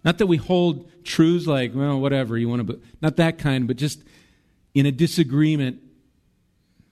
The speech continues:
okay, we take it, we're, we're gentle. Or another one said, uh, pertaining to being gracious.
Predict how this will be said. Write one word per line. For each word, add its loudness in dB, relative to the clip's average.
okay, -6
we -12
take -4
it, -2
we're, -4
we're -2
gentle. -4
Or 0
another 0
one 0
said, -2
uh, 0
pertaining 0
to -2
being 0
gracious. -4